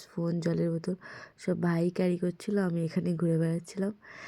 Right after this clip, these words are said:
আর এখানে সে ভাই এসে আমাকে বলছে, "দিদি ওখানটা এই হচ্ছে, দিদি এখানটা হচ্ছে", মানে ও বডিগার্ডের মতো কাজ করছিল। আমি এখানে শুনছিলাম।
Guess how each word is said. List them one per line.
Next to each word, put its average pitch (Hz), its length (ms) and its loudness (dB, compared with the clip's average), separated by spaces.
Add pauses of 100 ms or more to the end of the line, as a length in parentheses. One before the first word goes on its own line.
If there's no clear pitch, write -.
(220)
আর - 120 2
এখানে 170 280 2
সে 180 120 2
ভাই 170 220 4
এসে 165 120 0
আমাকে 175 260 0
বলছে, 165 440 0
"দিদি 170 280 4
ওখানটা 165 380 0
এই 165 160 4
হচ্ছে, 160 200 0
দিদি 165 220 0
এখানটা 160 300 -2
হচ্ছে", 160 280 -2 (520)
মানে 220 180 8
ও 233 120 12
বডিগার্ডের 165 540 6
মতো 165 220 2
কাজ 156 240 -2
করছিল। 165 360 -8 (320)
আমি 175 180 2
এখানে 175 180 2
শুনছিলাম। 175 600 0